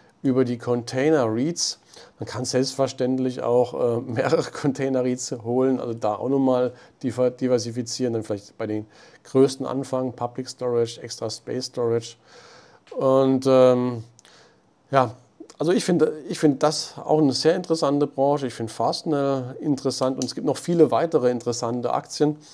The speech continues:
Ich wollte erst noch mehr Aktien hier, ähm, besprechen, aber, äh, dann wäre das Video wahrscheinlich ein bisschen ausgeufert. Aber ihr wisst ja, das nächste Video kommt bestimmt. In diesem Sinne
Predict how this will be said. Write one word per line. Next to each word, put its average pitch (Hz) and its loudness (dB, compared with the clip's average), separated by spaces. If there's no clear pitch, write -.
Ich - 0
wollte 131 4
erst 131 0
noch 156 4
mehr 135 4
Aktien 123 0
hier, 131 6
ähm, 120 2
besprechen, 143 -2
aber, 123 2
äh, 117 -4
dann 117 0
wäre 120 0
das 117 -6
Video 127 -4
wahrscheinlich 113 -2
ein 104 -10
bisschen 120 -8
ausgeufert. 131 -4
Aber 120 0
ihr 113 -2
wisst 135 -6
ja, 123 -2
das 110 -12
nächste 117 -8
Video 120 -4
kommt - 2
bestimmt. 196 -2
In 135 0
diesem 160 6
Sinne 170 2